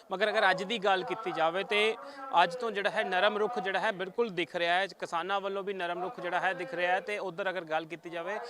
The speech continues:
ਹਰਿਆਣਾ ਸਰਕਾਰ ਵੱਲੋਂ ਵੀ ਨਰਮ ਰੁਖ ਦਿਖ ਰਿਹਾ ਹੈ। ਸਵੇਰ ਤੋਂ ਹੀ ਜਿਹੜੀ ਹੈ ਗੋ-, ਜਿਹੜੀ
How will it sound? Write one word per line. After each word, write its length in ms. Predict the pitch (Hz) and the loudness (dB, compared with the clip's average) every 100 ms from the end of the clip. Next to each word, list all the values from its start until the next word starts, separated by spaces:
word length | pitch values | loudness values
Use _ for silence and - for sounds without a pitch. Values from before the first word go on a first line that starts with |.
| - - 165 | -12 -8 -2
ਹਰਿਆਣਾ 460 | 175 185 214 226 226 - - | 2 4 4 4 0 -6 -4
ਸਰਕਾਰ 380 | 190 185 180 196 | 0 4 6 4
ਵੱਲੋਂ 240 | 208 208 | 0 -2
ਵੀ 80 | 202 | -2
ਨਰਮ 280 | 190 190 185 | -2 -2 -4
ਰੁਖ 160 | 175 | -6
ਦਿਖ 140 | 170 160 | -6 -2
ਰਿਹਾ 100 | 233 | -2
ਹੈ। 60 | |
ਸਵੇਰ 340 | 240 185 190 196 | 0 0 0 2
ਤੋਂ 140 | 220 | -2
ਹੀ 60 | 202 | -2
ਜਿਹੜੀ 260 | 185 185 | -2 0
ਹੈ 120 | 196 | 0
ਗੋ-, 280 | 180 175 180 | -2 -4 -6
ਜਿਹੜੀ 320 | 170 175 190 | -4 -6 -8